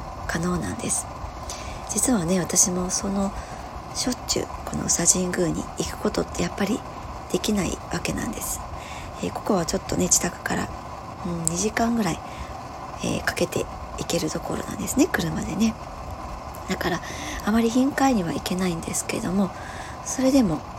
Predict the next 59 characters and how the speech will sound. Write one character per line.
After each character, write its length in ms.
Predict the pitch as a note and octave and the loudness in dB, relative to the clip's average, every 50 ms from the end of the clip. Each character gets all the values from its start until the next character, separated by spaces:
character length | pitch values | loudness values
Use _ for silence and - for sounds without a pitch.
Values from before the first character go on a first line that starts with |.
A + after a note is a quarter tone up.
| - - | -6 -2
え 60 | - | 0
ー、 80 | E3+ E3+ | 0 0
行 60 | - | 0
け 160 | - - - | 0 0 2
な 160 | G#3 A#3 A3+ A3+ | 2 4 4 2
い 80 | A3 | 2
時 260 | - B3+ A#3+ - - | 2 0 0 2 2
も、 200 | G#3+ A3+ A#3 A3 F#3+ - | 2 4 2 2 0 -2
こ 100 | - G3+ | -2 -4
の 80 | E3+ E3+ | -2 -2
波 180 | E3+ - G3+ F#3 | -2 -2 -2 0
動 220 | - G3+ G#3 G#3 | 0 2 2 2
を 60 | G#3+ | 4
ね、 160 | G#3+ B3 C#4 - - - - - - - - | 4 4 2 2 0 -6 -8 -8 -10 -10 -6
体 200 | - - G#3 F#3 | -2 0 0 0
験 240 | - - F#3+ F3+ F#3 | 0 0 0 2 2
す 140 | - - - | 2 0 0
る 60 | G3 | 0
こ 140 | - - G3+ | 0 0 0
と 140 | - G3 G3 | 2 2 2
を 140 | G#3+ F#3+ E3 - - - - - - - - | 4 2 0 -2 -6 -10 -10 -10 -10 -10 -10
時 200 | - - - - | -4 -2 0 2
々 160 | - E3+ - - - - - - - - - - - - | 2 2 2 2 0 -2 -2 -6 -10 -10 -10 -10 -8 -6
や 60 | - F3 | -6 -6
っ 40 | - - | -4 -4
て 100 | - E3 | -4 -4
い 60 | F3+ | -2
た 120 | - - - | -2 -4 -4
り 100 | G3+ F#3+ | -2 -2
す 160 | - - E3 | -2 -2 0
る 80 | D#3+ | 0
ん 40 | - | -2
で 100 | A3 A3+ | -2 -2
す 120 | G#3 - - | -2 2 4
ね。 140 | A#3+ E4 - - - - - - - - - - - - - | 6 6 4 2 -4 -10 -10 -10 -10 -10 -8 -10 -10 -6 -4
で、 60 | - | -2
そ 120 | - - A3+ | 0 2 4
れ 80 | A3+ | 4
は 100 | A3 A3+ | 4 4
ね、 120 | G#3+ F#3 F3 | 4 2 2
す 180 | - - - | 0 2 4
ご 100 | F#3 G3 | 4 4
く 140 | F#3+ - - - - - - - | 4 2 -2 -4 -6 -8 -8 -6
簡 180 | - F#3+ G#3 | -4 -2 -2
単 260 | A3 - B3 B3 A#3+ | 0 2 2 4 4
な 80 | A#3+ B3 | 4 2
こ 140 | - - A3+ | 0 -2 0
と 140 | - A#3+ A3+ | 0 2 2
な 140 | G3 E3+ D#3 | 2 2 0
ん 80 | D3 | 0
で 100 | - - | 0 -2
す 120 | - - - | -2 -4 -4
け 120 | - - | -2 -4
れ 40 | - | -2
ど 100 | - D#3 | 0 0
も、 200 | E3+ F3+ E3 D#3 - - - - - - - - - - - - - - - - - - - - | 2 2 0 0 -2 -6 -8 -8 -8 -8 -8 -8 -8 -8 -8 -8 -8 -8 -8 -8 -8 -6 -2 0
椅 60 | F3+ | 2
子 180 | - - F3+ E3+ | 2 4 2 2
に 120 | E3 D#3 | 2 0